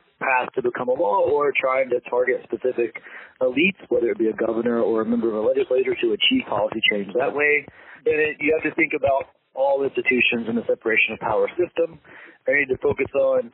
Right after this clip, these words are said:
you know, more centrist legislators. They're gonna kind of be on the edge of the coalition towards the, the middle of the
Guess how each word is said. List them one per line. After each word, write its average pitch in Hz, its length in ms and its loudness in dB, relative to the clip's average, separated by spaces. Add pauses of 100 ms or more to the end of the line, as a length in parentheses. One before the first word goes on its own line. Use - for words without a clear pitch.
(240)
you 127 80 -18
know, 131 80 2
more 135 200 0
centrist 160 380 -2
legislators. 131 720 2
They're 117 140 2
gonna 123 260 2
kind 127 120 4
of 120 80 -2
be 127 160 4
on 123 140 2
the 113 100 -2
edge 135 300 2
of - 80 -6
the 127 80 2
coalition 131 640 0
towards 127 340 0
the, 113 240 2 (400)
the 123 120 0
middle 139 320 2
of 127 200 2
the 131 280 4